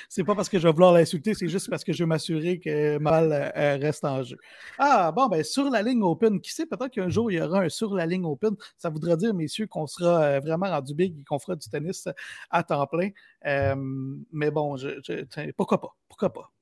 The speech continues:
Euh, dans dix ans, Sur la ligne Open. Qui sait ? Euh, messieurs, euh, merci une fois de plus pour, euh, cet épisode. Euh, euh, Hugues, je te demande pas qu'est-ce qu'on va surveiller, euh, cette semaine, puisque, ben, c'est assez évident, on va surveiller ce qui va se passer du côté de Madrid, autant du côté des hommes que des femmes.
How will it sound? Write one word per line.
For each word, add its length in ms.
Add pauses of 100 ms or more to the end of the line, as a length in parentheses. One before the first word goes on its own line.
(140)
Euh, 320
dans 200
dix 180
ans, 120
Sur 180
la 120
ligne 200
Open. 240 (500)
Qui 100
sait ? 200 (500)
Euh, 200
messieurs, 360
euh, 300
merci 300
une 80
fois 100
de 60
plus 160
pour, 320
euh, 80
cet 200
épisode. 360
Euh, 320
euh, 300
Hugues, 140
je 80
te 100
demande 260
pas 80
qu'est-ce 180
qu'on 160
va 100
surveiller, 460 (260)
euh, 100
cette 200
semaine, 260
puisque, 220 (320)
ben, 400
c'est 140
assez 240
évident, 260
on 60
va 60
surveiller 420 (240)
ce 80
qui 80
va 80
se 40
passer 280
du 200
côté 320
de 60
Madrid, 320
autant 240
du 60
côté 240
des 240
hommes 180
que 200
des 200
femmes. 460